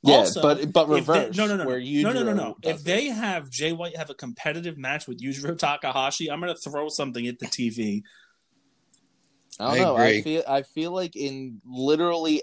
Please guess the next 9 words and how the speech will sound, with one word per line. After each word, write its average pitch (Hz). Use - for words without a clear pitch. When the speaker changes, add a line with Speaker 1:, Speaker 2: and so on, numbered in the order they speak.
Speaker 1:
every 139
tor-, 147
G 135
one, 110
people 123
wrestle 110
in 104
their 95
factions. 82